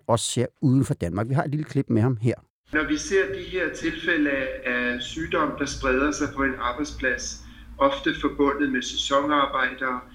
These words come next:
Speaker 2: eller korttidsansatte, udenlandske migrantarbejdere, øh, det er ikke noget, der er unikt for Danmark. Det er noget, vi har set på landarbejderne i,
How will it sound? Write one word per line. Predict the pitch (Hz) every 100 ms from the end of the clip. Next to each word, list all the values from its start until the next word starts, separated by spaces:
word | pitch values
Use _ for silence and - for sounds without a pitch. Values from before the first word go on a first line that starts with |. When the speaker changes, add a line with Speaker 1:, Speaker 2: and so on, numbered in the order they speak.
| - -
Speaker 2:
eller | 131 120 120 117 -
korttidsansatte, | 147 156 156 - 151 - - 131 123 - 131 123 123 - - - - -
udenlandske | 165 175 170 143 123 123 - 139 131 120 120
migrantarbejdere, | 131 127 135 143 - - 135 123 127 123 127 127 123 - - - - 131
øh, | 127 123
det | 175
er |
ikke | 180 180
noget, | 151 156
der | 160
er | 139
unikt | 131 147 -
for | 151
Danmark. | 131 123 139 143
Det | 139
er |
noget, | 131 143
vi | 143
har | 135 -
set | 143 139 - -
på | 135 131 123 - - - -
landarbejderne | 139 147 165 143 131 123 131 123
i, | 120